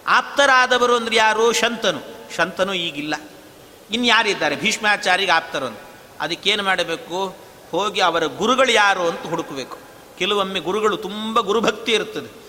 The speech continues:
ಆ ಗುರುಭಕ್ತಿಯಿಂದ ಆಗಬೇಕಾದ್ರೆ ಗುರುಗಳು ಹೇಳಿದ್ರು ಅಂತ ಎಂಥ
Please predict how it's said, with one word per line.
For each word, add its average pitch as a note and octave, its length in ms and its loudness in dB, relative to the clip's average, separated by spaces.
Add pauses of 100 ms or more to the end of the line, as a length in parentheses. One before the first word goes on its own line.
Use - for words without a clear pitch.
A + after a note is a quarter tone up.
(180)
ಆ G3+ 120 4
ಗುರುಭಕ್ತಿಯಿಂದ C4+ 840 0
ಆಗಬೇಕಾದ್ರೆ A3+ 760 2 (360)
ಗುರುಗಳು D4 420 4
ಹೇಳಿದ್ರು C#4 440 2
ಅಂತ C4 200 -2
ಎಂಥ A#3+ 300 0